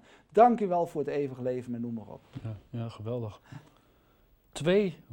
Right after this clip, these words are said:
Speaker 2: wandelende wonderen op het water. Hè, Petrus, een, een sterfelijk mens en de Zoon van God. Hè,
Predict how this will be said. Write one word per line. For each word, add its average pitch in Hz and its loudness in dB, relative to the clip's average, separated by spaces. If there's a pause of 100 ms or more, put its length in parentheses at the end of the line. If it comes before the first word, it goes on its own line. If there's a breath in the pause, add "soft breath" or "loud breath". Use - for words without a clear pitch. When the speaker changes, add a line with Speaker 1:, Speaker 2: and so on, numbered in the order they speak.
Speaker 2:
wandelende 170 2 (100)
wonderen 170 0 (240)
op 165 -4
het 123 -6
water. 160 2 (680 soft breath)
Hè, 156 -4 (180)
Petrus, 180 -2 (100)
een, 139 -2
een 139 -4
sterfelijk 160 0
mens 160 -4
en - -4
de 143 0
Zoon 147 -2
van 135 -4
God. 139 -4 (720 soft breath)
Hè, 160 -2